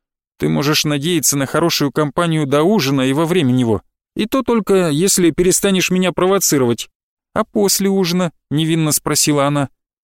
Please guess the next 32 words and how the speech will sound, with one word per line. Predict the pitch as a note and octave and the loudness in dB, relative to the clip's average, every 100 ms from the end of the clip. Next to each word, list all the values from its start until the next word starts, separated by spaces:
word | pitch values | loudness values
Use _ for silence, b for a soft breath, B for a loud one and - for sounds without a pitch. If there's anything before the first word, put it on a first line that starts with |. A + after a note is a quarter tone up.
| _ _ _ | _ _ _
«Обсудим, | - - - - G3 C3 A2+ | -4 -2 -2 0 0 0 0
когда | C#3 C3+ C#3+ | 0 -2 -2
это | C#3 C#3 | 0 0
время | D3+ C#3 | 0 0
настанет. | C#3 - C#3+ A2 - - _ _ _ | 0 -2 -2 -4 -6 -14 _ _ _
Мы | C3 C#3+ | -2 -2
договорились?» | A#2+ B2+ D3+ G#3+ A#3 - - _ _ _ _ _ _ _ _ _ - | -2 0 0 2 2 0 -4 _ _ _ _ _ _ _ _ _ -4
«На | G3+ | -2
что | A3+ - C#4+ | -2 -2 -2
только | A3+ F3 F3 | -2 -2 -2
не | F3 | 0
пойдёт | - F3 D#3+ C#3+ | 0 0 2 0
женщина, | B2 F#3 D#3 - D3+ | 0 0 0 -2 -2
чтобы | - D#3 D3+ | -2 -2 0
добиться | D#3+ F3 F3+ D#3+ | 0 -2 -2 0
внимания | C#3 E3 F3+ E3 D#3 C#3+ A#2+ _ - | 0 0 0 0 0 -2 -4 _ -4
интересующего | F3 E3+ E3+ D#3+ G3 F3 - D#3+ | -4 -2 -2 0 0 0 0 0
её | D#3 D#3 D#3 | 0 0 -2
мужчины», | D#3+ E3 - - C#3+ C3 B2+ | -2 -2 -2 -2 0 0 -2
вздохнула | A2 C3 - C#3 C3 | -2 -4 -4 -2 0
Аврелия, | C3 D#3+ G3+ F3 C#3+ | 0 0 0 0 0
одёргивая | B2 D#3+ C3+ C#3 C3+ | 0 0 0 0 2
юбку | D3 A3+ - F#3 - _ - | 0 -2 -2 -2 -4 _ -2
и | |
улыбаясь | G3+ F3+ D3 E3+ F3+ - | 2 2 2 2 0 0
уже | C#3+ D3 | -2 -2
совсем | D3+ - E3 | -2 -2 -2
иначе. | E3+ B2+ - G#2+ - _ _ _ _ | 0 -2 -2 -6 -8 _ _ _ _
«О | - | -6
чём | A3 - C4+ A#3 | -4 0 2 2
будем | D3 D3 D3 | 2 0 0
разговаривать? | C#3+ D3 D3 C#3+ C3+ - | 0 0 0 2 0 -4